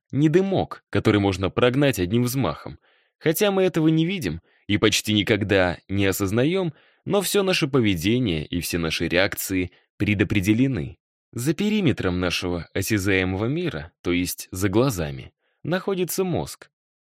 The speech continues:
Если наши базовые функции управляются такими древними структурами, как продолговатый мозг,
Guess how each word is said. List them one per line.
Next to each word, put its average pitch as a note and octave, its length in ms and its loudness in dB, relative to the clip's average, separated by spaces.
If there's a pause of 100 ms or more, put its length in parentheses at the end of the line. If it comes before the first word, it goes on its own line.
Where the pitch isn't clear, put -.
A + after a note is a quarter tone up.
Если B2 380 0
наши A#2+ 320 0
базовые E2+ 560 0
функции F2 720 -4
управляются C3 640 0
такими B2+ 360 0
древними E2+ 520 0
структурами, F#2+ 640 -2
как F2 260 -2
продолговатый F#2+ 720 0
мозг, D#3+ 360 -4